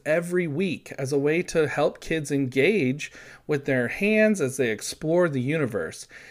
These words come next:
And one day, we might be talking about the water cycle and then discussing the story of Elijah praying for rain. Or we might another day talk about Joseph's coat of many colors and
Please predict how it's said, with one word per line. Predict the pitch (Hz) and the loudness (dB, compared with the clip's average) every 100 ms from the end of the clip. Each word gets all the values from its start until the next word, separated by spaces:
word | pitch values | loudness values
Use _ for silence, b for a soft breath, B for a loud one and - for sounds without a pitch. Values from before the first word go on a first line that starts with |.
| B | B
And | 147 147 | -4 -2
one | 147 220 277 | 2 4 4
day, | 156 123 123 131 - | 6 6 6 2 -2
we | 143 185 | 0 0
might | 180 - | 0 -2
be | 170 | -6
talking | - 156 - 156 | -4 -6 -6 -6
about | 143 135 123 - | 0 0 0 0
the | |
water | 120 170 185 | 0 2 0
cycle | - 175 170 170 165 - | 2 0 2 4 4 4
and | 147 | 0
then | 151 147 | -2 -2
discussing | 143 - 156 - 156 151 | -4 0 0 0 -4 -2
the | |
story | 139 - 135 135 143 | -2 0 2 4 2
of | - 143 | 0 0
Elijah | 156 202 180 110 90 | 2 4 2 0 -4
praying | - 139 147 | -2 0 0
for | 143 143 | -2 -2
rain. | 165 185 101 69 - B B B | 0 -2 -4 -8 -20 B B B
Or | 151 151 | 4 4
we | 143 170 175 | 2 -2 -2
might | 165 156 147 | -2 -2 0
another | 135 147 202 156 | 0 2 4 4
day | 131 123 143 | 6 6 4
talk | 139 127 135 127 | 0 -4 -4 -2
about | 139 139 139 | -2 0 2
Joseph's | 135 139 160 - | 2 2 0 -8
coat | - 220 202 | 0 4 6
of | 127 | 6
many | 127 160 | 2 -2
colors | - 226 208 117 107 | 0 2 4 2 2
and | 131 127 | -2 -2